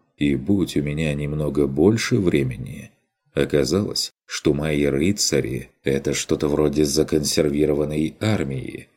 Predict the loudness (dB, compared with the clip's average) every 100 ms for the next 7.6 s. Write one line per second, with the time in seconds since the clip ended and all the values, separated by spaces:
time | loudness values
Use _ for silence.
0 | _ 2 2 2 0 -2 0 2 2 0
1 | 0 0 2 -2 -4 -12 _ -4 -2 -2
2 | -2 -2 0 0 -2 -4 -6 -6 -2 0
3 | 4 2 2 -14 -14 0 0 2 -2 0
4 | 0 0 0 2 2 2 0 0 0 -2
5 | -4 -4 -4 -8 -16 _ -6 -2 4 4
6 | 4 2 2 2 -2 -4 -6 -4 -4 -4
7 | -2 0 0 0 0